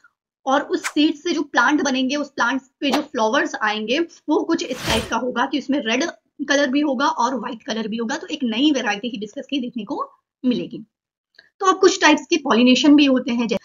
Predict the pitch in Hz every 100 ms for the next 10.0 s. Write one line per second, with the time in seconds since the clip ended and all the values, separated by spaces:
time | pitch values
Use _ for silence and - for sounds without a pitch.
0 | _ - 240 247 220 220 233 269 - 233
1 | 226 226 226 226 208 185 214 254 285 240
2 | 226 233 240 - - 214 196 190 190 196
3 | - _ - 247 330 - 330 311 302 330
4 | 330 - 220 _ _ _ _ _ - 349
5 | 440 415 - 262 240 302 302 294 214 220
6 | 269 254 269 359 - _ _ _ _ -
7 | - 359 311 - 285 294 247 277 285 302
8 | 214 190 170 - 214 226 _ - 349 370
9 | 403 403 330 247 - 185 180 170 202